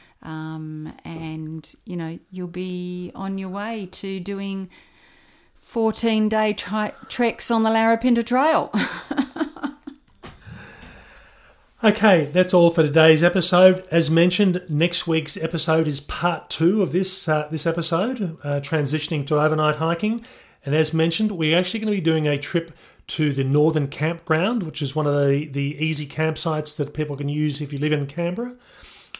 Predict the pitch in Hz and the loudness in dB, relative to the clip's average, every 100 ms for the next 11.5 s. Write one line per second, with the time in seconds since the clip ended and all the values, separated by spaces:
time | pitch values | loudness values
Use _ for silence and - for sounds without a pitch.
0 | - 139 143 143 147 - - 143 143 143 | -2 0 2 0 -2 -10 -6 0 2 4
1 | 143 147 143 - _ _ _ 139 143 143 | 2 0 -4 -12 _ _ _ -2 -2 -4
2 | - 151 139 156 151 156 135 143 135 139 | -2 -2 2 0 2 0 2 2 4 2
3 | 143 170 143 139 143 143 139 131 127 - | 0 -2 2 2 2 2 0 -2 -4 -14
4 | _ - 131 165 160 160 - 135 123 151 | _ -4 -2 -2 -2 -2 0 -2 0 2
5 | 156 135 143 - 147 143 135 143 135 139 | 2 2 0 -2 -2 -2 -2 0 0 -2
6 | 127 135 135 - 135 135 - 143 - - | -2 -2 -2 -4 -4 -4 -2 -4 -2 0
7 | 151 143 135 135 160 240 226 _ - - | 2 2 0 0 -2 -4 -8 _ -20 -20
8 | - - - 135 135 135 - 131 135 135 | -20 -20 -12 -6 -4 -4 -8 -6 -2 -2
9 | 135 - 151 175 147 143 147 139 135 135 | -4 -8 0 2 2 -2 -2 0 2 0
10 | 135 131 117 135 135 123 135 139 120 127 | 0 -2 0 2 2 0 -2 -4 -2 -4
11 | 135 131 127 127 131 | -4 -6 -2 -2 -4